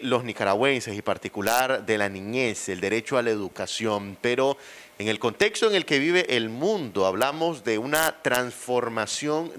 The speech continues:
digital, que son nuevas alternativas para, eh, la aplicación o la obtención de conocimientos para los menores. Y es muy importante también porque esta situación de pandemia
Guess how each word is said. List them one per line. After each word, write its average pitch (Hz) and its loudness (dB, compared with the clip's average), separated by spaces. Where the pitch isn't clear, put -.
digital, 104 -2
que 120 0
son 117 -4
nuevas 175 4
alternativas 113 0
para, 139 0
eh, 104 0
la 98 2
aplicación 113 0
o 117 4
la 107 6
obtención 120 -4
de 143 0
conocimientos 120 -2
para 98 0
los 95 -2
menores. 92 -2
Y 139 2
es 180 2
muy 226 0
importante 156 0
también 135 0
porque 123 -2
esta 131 0
situación 143 -4
de 127 2
pandemia 104 -2